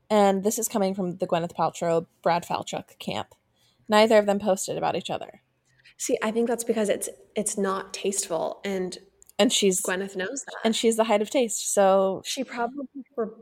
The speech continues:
Speaker 2: forbade it.
Speaker 1: The queen has spoken, or thus not spoken, or rather not spoken. And,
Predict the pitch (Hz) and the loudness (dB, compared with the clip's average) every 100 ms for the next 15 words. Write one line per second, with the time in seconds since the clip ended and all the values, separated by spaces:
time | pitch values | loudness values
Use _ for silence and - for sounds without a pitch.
0 | 226 208 185 175 175 - - 254 - 277 | -10 -8 -6 -6 -8 -4 0 2 2 2
1 | 302 320 285 - 190 247 247 - 180 - | 4 2 2 4 4 4 -2 -2 -4 0
2 | 190 175 - 170 175 - 294 285 320 349 | 2 2 0 -4 -4 -2 -4 -2 -6 -8
3 | - _ - 202 185 175 170 165 - 220 | -14 _ -2 4 4 4 -2 -4 -4 -6
4 | 247 294 320 - _ _ _ _ _ - | -6 -8 -10 -14 _ _ _ _ _ -2
5 | 208 202 202 196 196 - | 4 4 4 2 -4 -8